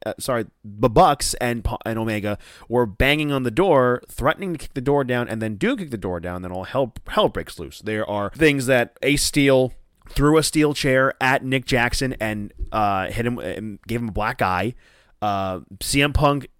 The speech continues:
laying the first punch to Matt Jackson. Ace Steel pulling Kenny Omega's hair and biting Kenny Omega, and then another report of Kenny Omega trying to get C M Punk's dog Larry out of the room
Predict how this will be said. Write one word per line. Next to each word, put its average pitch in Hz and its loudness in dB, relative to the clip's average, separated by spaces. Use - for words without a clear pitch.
laying 123 2
the 113 -2
first 127 0
punch 127 0
to 127 -4
Matt 113 -2
Jackson. 101 -4
Ace 151 4
Steel 156 4
pulling 180 4
Kenny 160 2
Omega's 143 0
hair 131 0
and 110 -6
biting 214 4
Kenny 123 2
Omega, 101 -2
and 123 -2
then 127 0
another 156 0
report 127 0
of 113 -2
Kenny 127 0
Omega 120 0
trying 117 -2
to 113 -2
get 107 -4
C 117 -4
M 110 -4
Punk's 110 -4
dog 101 -4
Larry 147 0
out 104 -2
of 98 -8
the 101 -6
room 117 -2